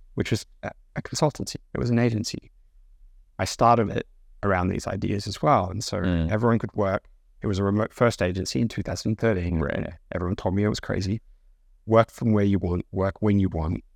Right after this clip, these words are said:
Speaker 1: as long as you get the job done, and provide people with a lot of autonomy and say, "Look, hey, you know, you've all got lives, you all
Speaker 2: Mm.
Speaker 1: have things that you want, you all know what your own needs are better than I do.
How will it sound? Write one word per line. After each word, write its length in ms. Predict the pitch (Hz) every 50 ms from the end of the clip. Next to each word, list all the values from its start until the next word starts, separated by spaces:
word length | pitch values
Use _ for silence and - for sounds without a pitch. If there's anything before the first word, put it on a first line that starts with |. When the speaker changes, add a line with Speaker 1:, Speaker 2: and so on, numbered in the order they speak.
| - - _ -
Speaker 1:
as 100 | - 101
long 200 | 95 92 95 98
as 80 | 92
you 40 | 95
get 180 | - - - -
the 80 | -
job 280 | 98 104 98 92 101 -
done, 300 | - - - - - - - _ _ _ _ _ _ - - _ _ _ -
and 300 | 98 95 90 90 92 - - _ _
provide 360 | - - 101 - - 95 98 -
people 280 | - 113 - - -
with 100 | 104 104
a 60 | 92
lot 200 | 87 87 85 85
of 80 | 101 107
autonomy 640 | 123 - - - - 87 85 85 82 82 85 85
and 120 | 85 87 -
say, 260 | - - 85 82 90
"Look, 120 | 117 - - _ _
hey, 240 | - - 135 107 92
you 260 | 90 87 87 - 92
know, 100 | 87 90
you've 240 | 87 90 92 87 -
all 120 | 90 82
got 220 | 90 113 127 - -
lives, 460 | 110 98 95 95 95 98 95 104 -
you 80 | 101 95
all 180 | 90 95 95
Speaker 2:
Mm. 240 | 95 87 80 80 80 - _ _ -
Speaker 1:
have 200 | - 113 98 -
things 320 | - - 95 104 113 -
that 120 | 85 78
you 100 | - 147
want, 400 | 135 127 95 92 90 95 95 82 - _ _ _ - -
you 240 | - 117 123 131 -
all 240 | - 131 131 135 131
know 220 | 120 117 113 110
what 160 | 107 104 - -
your 180 | 101 90 - -
own 220 | 104 104 101 101
needs 300 | 98 95 95 95 98 -
are 180 | 98 85 85 92
better 320 | 104 - 95 85 - - - - _ _ - _ _ _ - - - _ _ _ -
than 120 | - 101 92
I 120 | 82 82
do. 120 | 85 -